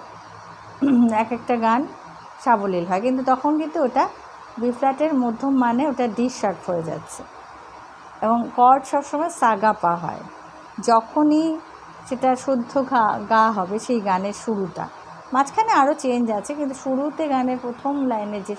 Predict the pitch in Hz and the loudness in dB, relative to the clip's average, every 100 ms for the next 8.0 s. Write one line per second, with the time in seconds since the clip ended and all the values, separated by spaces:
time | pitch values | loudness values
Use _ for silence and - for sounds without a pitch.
0 | - 208 269 - - - - - 240 233 | -8 -8 -8 -12 -20 -20 -16 -8 -2 0
1 | 247 262 277 254 220 277 247 226 202 220 | 0 -2 0 -2 0 0 2 2 2 0
2 | 226 233 285 403 - - - 226 214 226 | 0 0 0 -4 -14 -8 0 2 2 0
3 | 240 233 220 196 190 220 226 370 - - | 0 -2 0 -2 -2 -4 -2 -4 -6 -18
4 | - - 208 196 208 - - - - 214 | -20 -12 -8 -2 -2 -2 -10 -14 -4 0
5 | 220 233 233 - - 190 180 190 220 - | 2 2 0 -4 -4 -4 -4 -6 -6 -4
6 | 240 - - 180 196 233 - - - - | -4 -4 -8 -6 -6 -8 -14 -20 -20 -16
7 | - 220 226 226 233 247 240 233 247 311 | -8 -6 -2 2 4 4 4 2 2 -2